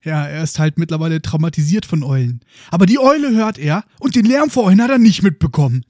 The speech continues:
Das kannst du mir echt nicht erzählen. Harry rennt hinüber und schnappt sich Hedwigs Käfig.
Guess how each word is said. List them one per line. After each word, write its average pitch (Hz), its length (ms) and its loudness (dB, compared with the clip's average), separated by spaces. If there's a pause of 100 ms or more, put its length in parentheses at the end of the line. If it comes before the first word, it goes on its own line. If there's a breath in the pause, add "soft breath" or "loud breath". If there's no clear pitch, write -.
Das 247 280 0
kannst 247 260 -2
du 214 40 2
mir 208 180 2
echt - 280 -4
nicht 214 200 2
erzählen. 147 600 -2 (420)
Harry 247 280 0
rennt 170 260 -2
hinüber 151 500 0
und 156 80 -4
schnappt - 400 -8
sich 139 240 -8
Hedwigs 135 480 -4
Käfig. 131 580 -4